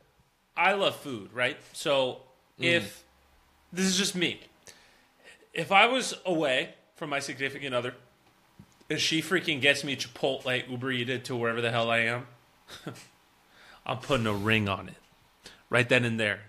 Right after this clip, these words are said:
Speaker 2: Okay, so
Speaker 1: I don't give a
Speaker 2: ordering
Speaker 1: rat's ass.
Speaker 2: food for your significant other.
Speaker 1: Yeah, but a surprise, you know?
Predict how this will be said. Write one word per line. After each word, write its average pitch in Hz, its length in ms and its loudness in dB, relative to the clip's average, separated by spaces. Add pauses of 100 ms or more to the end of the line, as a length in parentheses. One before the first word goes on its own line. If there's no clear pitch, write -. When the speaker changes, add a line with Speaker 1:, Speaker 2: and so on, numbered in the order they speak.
(300)
Speaker 2:
Okay, 139 220 2
so 139 140 -2
Speaker 1:
I - 40 -6
don't 147 180 6
give - 20 2
a 151 100 2
Speaker 2:
ordering 151 240 0
Speaker 1:
rat's 127 360 4
ass. 113 240 -4
Speaker 2:
food 139 480 2
for 123 340 0
your 113 140 -4
significant 110 600 -8
other. 98 240 -10 (460)
Speaker 1:
Yeah, 123 340 -2
but 190 120 4
a 190 60 6
surprise, 127 840 4
you 113 80 -10
know? 135 240 -6